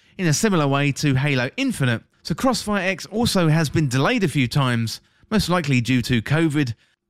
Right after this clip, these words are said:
Plus you've got the global collaboration going with Smilegate based in China, Remedy based in Finland, and Xbox Publishing are mostly based in the U S. It was slated as a launch title for the Xbox Series S and X, however it has been pushed back a few times,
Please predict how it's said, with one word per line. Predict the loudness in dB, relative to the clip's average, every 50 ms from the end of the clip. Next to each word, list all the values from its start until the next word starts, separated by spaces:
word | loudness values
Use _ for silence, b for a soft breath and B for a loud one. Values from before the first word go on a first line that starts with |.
| _ _ -2
Plus | 0 0 2
you've | 2 0 0
got | 0
the | 0 0
global | 0 2 0 2 2 0 -2
collaboration | 0 0 -2 0 0 0 0 0 0 -2 -2
going | -2 0 0 0 0 0
with | -2 -2
Smilegate | -4 -2 -2 0 0 0 0 -2 -4 -2 0
based | -2 -2 0 -2
in | -4 0
China, | 0 2 2 4 4 4 2 2 0 b b b b b b b
Remedy | 0 0 2 2 2 0
based | 0 0 -2 -2 -2 -4
in | -6 -6
Finland, | -2 -2 0 0 2 0 0 -2 -2 -4 b b b b b b
and | -2 -2
Xbox | -2 -2 -2 -4 -6 -6 -4 -2
Publishing | -2 0 0 0 0 0 0
are | 0
mostly | 2 0 0 -2 0 -2 -4
based | -2 0 -2 -4 -4 -4
in | -4 -2
the | 0 2
U | 2 2 2
S. | 0 -2 -4 -8 -12 -20 -20 -20 _ _ _ b b b b b b b
It | -4 -2 0
was | 2 2 0 0
slated | -2 -2 -2 -2 -2 -2 -2 -2
as | -2 0 0
a | 2 2 4
launch | 4 4 2 2 0 -4 -4
title | -2 -2 0 -2 -2
for | -2 0
the | -2 -2 -2
Xbox | -4 -8 -8 -10 -8 -2
Series | 0 0 2 2 0
S | -2 -2 -2
and | -2 -2
X, | -2 -2 -4 -8 -12 -12 -14 _ _ _
however | -2 0 2 2 0 -2 -4
it | -6
has | -4 -4 -6 -4
been | -4 -4 -4
pushed | -2 -2 -2 -4 -4
back | -4 -4 -4 -4 -4
a | -4
few | 0 0 0 0
times, | 0 0 0 2 0 0 -2 -4 -6 -8